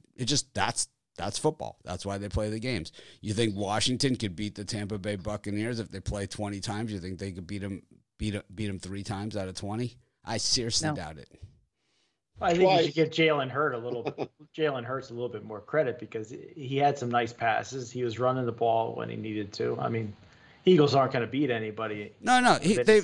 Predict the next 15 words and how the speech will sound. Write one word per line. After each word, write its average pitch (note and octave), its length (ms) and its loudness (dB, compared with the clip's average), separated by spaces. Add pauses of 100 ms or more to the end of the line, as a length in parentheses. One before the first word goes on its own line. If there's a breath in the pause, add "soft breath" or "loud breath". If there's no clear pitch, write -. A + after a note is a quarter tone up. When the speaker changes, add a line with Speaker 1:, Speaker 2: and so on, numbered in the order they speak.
Speaker 1:
they, F#3 160 4
Speaker 3:
significance, - 120 2
Speaker 1:
I E3+ 120 10
Speaker 3:
but F3 40 2
he F3+ 80 4
Speaker 1:
lost F3+ 200 6
the G3+ 80 4
Speaker 3:
looked D#3 100 4
Speaker 1:
game. E3 260 6
Speaker 3:
okay. G#2+ 140 0
Speaker 1:
I, D3+ 140 4
I D#3 80 4
lost E3 320 2
the E3+ 100 2
game. C3 280 2